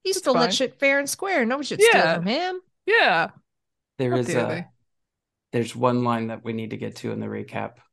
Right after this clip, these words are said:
Speaker 3: later in the book. Like, it's almost at the end of the book that I can't wait for.
Speaker 1: Okay.
Speaker 3: There's your little teaser.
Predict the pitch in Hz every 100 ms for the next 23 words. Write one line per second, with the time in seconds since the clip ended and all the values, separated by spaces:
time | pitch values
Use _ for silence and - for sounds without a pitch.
0 | _ _ 113 110 113 117 113 110 113 -
1 | 110 104 117 113 117 110 110 107 107 113
2 | 110 - 107 107 104 107 104 107 113 -
3 | 110 - _ _ _ _ _ 190 - 196
4 | 175 _ _ _ _ _ _ _ _ _
5 | _ _ _ 117 110 110 107 104 110 107
6 | 107 104